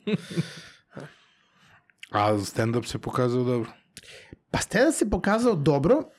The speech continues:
Speaker 2: to je još u procesu, e, e, navike publike da, da dolazi u, na stand-upove redovno, to je sad sve bolje i bolje. Naravno, Srđan Dinčić, e, je priča za sebe, on je čovek,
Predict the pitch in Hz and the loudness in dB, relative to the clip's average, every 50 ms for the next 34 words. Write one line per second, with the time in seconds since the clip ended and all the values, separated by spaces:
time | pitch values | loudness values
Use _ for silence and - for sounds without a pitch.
0 | _ _ - - - - - - 190 175 160 165 180 214 233 - - - 185 - | _ _ -20 -20 -18 -14 -4 0 4 4 6 6 6 4 4 2 0 -2 -2 2
1 | - 170 170 160 - - - - 170 160 143 135 131 131 - 139 139 143 156 - | 4 4 4 4 2 0 -2 0 2 2 4 2 2 0 -2 -2 -4 -4 -4 -6
2 | - 143 135 135 131 131 135 139 151 160 170 180 170 156 - - - - 156 147 | -6 -6 -6 -6 -6 -6 -6 -4 -2 0 0 0 0 -2 -6 -10 -14 -12 -10 -8
3 | 139 151 151 - 147 135 135 135 139 151 - 156 139 135 127 143 135 143 131 127 | -6 -6 -6 -8 -10 -12 -12 -12 -14 -14 -16 -18 -14 -10 -8 -8 -8 -8 -10 -12
4 | 135 143 - - - 147 143 143 - - - 135 135 143 - - 156 151 143 139 | -14 -16 -16 -14 -12 -10 -10 -10 -10 -10 -10 -10 -8 -8 -6 -2 0 0 2 0
5 | 135 - - 156 151 135 143 135 139 185 196 180 - 165 143 - 160 143 - - | 0 0 0 0 2 2 2 2 2 0 0 0 0 0 0 0 -2 -4 -2 -2
6 | - 139 139 139 131 135 127 123 131 135 131 151 208 269 - _ _ _ - - | -2 0 0 2 0 0 -2 -2 -4 -2 0 0 0 -2 -4 _ _ _ -20 -20
7 | - - - - _ _ _ _ _ _ _ _ _ _ - 240 220 202 190 165 | -20 -20 -20 -20 _ _ _ _ _ _ _ _ _ _ 2 2 4 4 4 2
8 | 147 123 - 165 147 147 139 139 147 143 - 143 127 127 - - - 147 131 127 | 2 2 0 0 2 2 2 2 0 0 0 -2 -4 -4 -4 -4 -2 0 0 0
9 | 123 123 123 120 - - - 143 143 - - 147 139 - 143 131 131 127 - - | 0 -2 -4 -6 -6 -6 -6 -4 -4 -2 0 -2 0 0 -2 -2 -2 -4 -2 -2
10 | 147 139 131 147 160 151 139 - - 127 - 156 156 143 _ - - | -2 -2 -2 -2 -4 -6 -6 -6 -4 -4 -4 -4 -6 -8 _ -20 -20